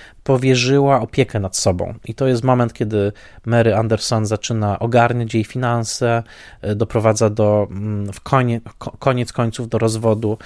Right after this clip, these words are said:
z Howardem Duffem, do, mm, rozstrzygnięcia prawnego, finansowego, które było korzystne dla Aidy Lupino.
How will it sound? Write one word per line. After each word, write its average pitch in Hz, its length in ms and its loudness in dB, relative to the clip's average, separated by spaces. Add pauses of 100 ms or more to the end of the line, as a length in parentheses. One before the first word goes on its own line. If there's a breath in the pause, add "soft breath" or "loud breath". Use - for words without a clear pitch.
(320 loud breath)
z 107 320 -4
Howardem 113 440 2
Duffem, 117 680 0
do, 98 400 -6
mm, 101 240 -10
rozstrzygnięcia 120 600 -4
prawnego, 117 460 -2
finansowego, 113 720 -2
które - 220 -12
było 107 240 -6
korzystne 113 500 -4
dla 107 160 -4
Aidy 107 200 -4
Lupino. 110 460 -2